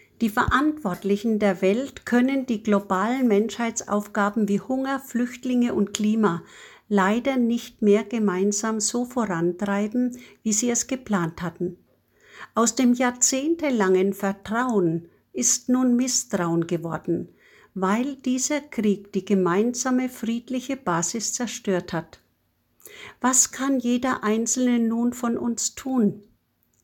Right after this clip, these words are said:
Toll finde ich es, wenn Familien Wohnraum bereitstellen. Aber auch helfen, um Kleiderspenden und andere Güter zu sammeln und zu versenden, ist eine Möglichkeit.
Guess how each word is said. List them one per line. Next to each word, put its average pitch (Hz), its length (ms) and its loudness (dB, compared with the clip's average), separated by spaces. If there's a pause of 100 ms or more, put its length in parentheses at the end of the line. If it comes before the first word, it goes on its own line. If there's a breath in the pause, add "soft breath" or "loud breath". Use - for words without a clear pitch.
(460)
Toll 262 300 2
finde 185 340 2
ich 196 240 -2
es, - 280 -4 (180 soft breath)
wenn 214 160 2
Familien 240 680 2
Wohnraum 214 560 2
bereitstellen. 165 1000 -4 (600 soft breath)
Aber 208 260 0
auch 220 160 -2
helfen, 247 640 0
um 208 300 -4
Kleiderspenden 233 840 0
und 208 220 4
andere 262 380 0
Güter 254 380 -2
zu 240 160 -2
sammeln 240 640 0 (280 loud breath)
und 233 180 0
zu 254 100 0
versenden, 240 840 0 (220 loud breath)
ist - 260 -6
eine 180 240 0
Möglichkeit. 170 840 -6